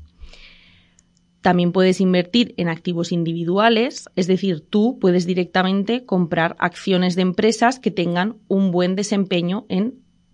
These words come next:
eh, A S G. O puedes invertir en bonos verdes, que son instrumentos de deuda emitidos para financiar proyectos específicos que tienen beneficios medioambientales claros.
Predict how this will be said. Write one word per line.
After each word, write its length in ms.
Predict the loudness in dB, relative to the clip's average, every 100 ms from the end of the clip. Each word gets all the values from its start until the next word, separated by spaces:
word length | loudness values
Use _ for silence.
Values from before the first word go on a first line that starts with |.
| -6
eh, 240 | -2 -2 -2
A 120 | -4
S 180 | -4 -12
G. 280 | -10 -8 -10 _ _ _ _ _ _ _ -20 _ _ 0
O 200 | 2 4
puedes 280 | 2 4
invertir 580 | 4 4 2 0 -4 -4 -2
en 180 | 2 4
bonos 280 | 2 0 -2
verdes, 460 | -6 -6 -8 -8
que 140 | -4 -2
son 160 | 0
instrumentos 680 | 0 -2 -2 2 2 0 0
de 140 | -2 0
deuda 420 | 0 2 0 0
emitidos 500 | -2 -2 0 -2 0
para 200 | 0 0
financiar 640 | 0 -2 -2 -4 -4 -4 -4
proyectos 580 | -4 -4 -4 -4 -4 -4
específicos 920 | -4 -4 -2 -2 -2 -2 -4 -4 -14 -20 -20 _ -2
que 140 | -2
tienen 400 | 2 2 4 2 0
beneficios 540 | 0 0 -2 -2 0
medioambientales 840 | 0 0 0 0 -2 -2 -2 -4
claros. 500 | -4 -4 -4 -10 -20